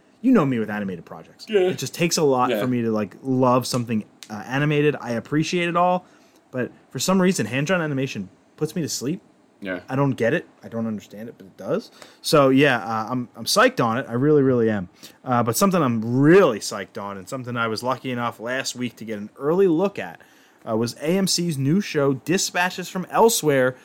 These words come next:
Speaker 1: uh, starring Jason Segel, who actually created the show, wrote the show, does everything with the show. It's, it's not only shot in Philly,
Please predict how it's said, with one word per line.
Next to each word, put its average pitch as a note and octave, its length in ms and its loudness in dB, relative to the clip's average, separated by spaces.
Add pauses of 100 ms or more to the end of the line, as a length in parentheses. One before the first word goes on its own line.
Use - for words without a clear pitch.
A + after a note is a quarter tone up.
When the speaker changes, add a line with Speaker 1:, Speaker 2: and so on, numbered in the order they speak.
(320)
Speaker 1:
uh, A#2 180 -8
starring C#3 360 -2
Jason D#3 400 0
Segel, D#3 380 2
who C#3+ 140 2
actually D#3 300 -2
created D#3 640 2
the C#3 80 0
show, C#3 320 0
wrote C#3+ 320 2
the D3 80 -6
show, D3 400 -4 (420)
does B2 220 -2
everything D#3 360 2
with D#3 180 0
the C3+ 60 -6
show. C3 300 -2
It's, A#2+ 140 -6 (260)
it's C#3 200 -4
not F3+ 180 4
only G#3 180 2
shot - 380 2
in B2 120 -4
Philly, A2 420 -4